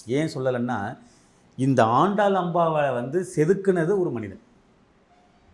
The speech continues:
அந்த கோயிலை கட்டுனது ஒரு மனிதன், கருவறையை ரெடி பண்ணினது ஒரு மனிதன்.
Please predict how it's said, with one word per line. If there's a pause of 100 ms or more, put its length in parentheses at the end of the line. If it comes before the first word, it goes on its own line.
(100)
அந்த (100)
கோயிலை
கட்டுனது
ஒரு
மனிதன், (880)
கருவறையை
ரெடி
பண்ணினது
ஒரு
மனிதன்.